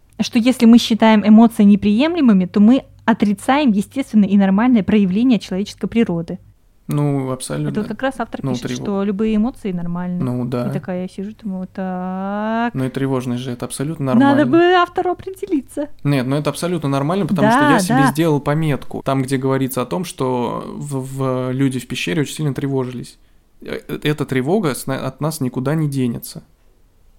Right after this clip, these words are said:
Speaker 2: Вообще
Speaker 1: Конечно.
Speaker 2: никогда. Просто иногда могут возникать сбои, когда ты начинаешь тревожиться сверх того, что вот,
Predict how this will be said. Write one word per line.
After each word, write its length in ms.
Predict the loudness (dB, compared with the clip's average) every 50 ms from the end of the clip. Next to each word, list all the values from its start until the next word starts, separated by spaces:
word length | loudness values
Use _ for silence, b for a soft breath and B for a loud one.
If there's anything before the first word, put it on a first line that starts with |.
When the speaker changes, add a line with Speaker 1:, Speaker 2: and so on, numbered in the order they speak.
| _ _ _ _ _ -6
Speaker 2:
Вообще 340 | -4 0 2 4 4 4 4
Speaker 1:
Конечно. 160 | 2 0 -2 -2
Speaker 2:
никогда. 400 | -2 -4 -4 -4 -4 -6 -6 -8
Просто 320 | -8 -8 -8 -6 -4 -2
иногда 340 | 0 0 0 0 0 0 -2
могут 320 | -2 -2 -2 -4 -4 -6
возникать 400 | -6 -4 -4 -4 -4 -2 -4 -4
сбои, 420 | -4 -6 -6 -4 -2 0 0 0 -2
когда 320 | -2 -6 -6 -6 -6 -6
ты 120 | -4 -4 -6
начинаешь 360 | -6 -6 -6 -6 -6 -6 -8
тревожиться 760 | -8 -8 -6 -4 -4 -4 -4 -6 -8 -8 -8 -6 -6 -6 -6
сверх 340 | -8 -6 -4 -2 -2 -4 -4
того, 300 | -6 -6 -4 -4 -4 -6
что 200 | -6 -6 -6 -6 -4
вот, 320 | -6 -6 -8 -10 -18